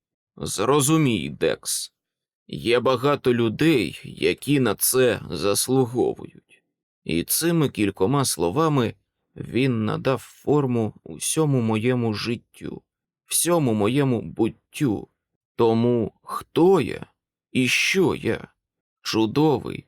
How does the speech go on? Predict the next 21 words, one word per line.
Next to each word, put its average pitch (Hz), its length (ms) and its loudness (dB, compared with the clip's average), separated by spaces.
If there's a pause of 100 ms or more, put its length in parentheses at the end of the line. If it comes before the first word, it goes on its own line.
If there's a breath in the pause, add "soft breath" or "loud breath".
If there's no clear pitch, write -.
всевидячий, 117 840 0
всезнаючий 110 920 -2
чоловік. - 840 -4 (400)
Гаррі. - 800 -2 (440)
Тато. - 580 -2 (520)
Якби 104 520 0
я 156 120 4
був 131 240 0
здатний 131 440 0
на 120 180 0
любов, 117 680 0
я 143 240 -2
б 139 40 -8 (100)
його 104 520 -4 (100)
любив. 95 760 -4 (420)
Це 113 240 0
трапилось 113 640 0
давно. 117 600 -4 (480)
Гаррі 117 540 0
давно 104 380 0
помер, 120 560 0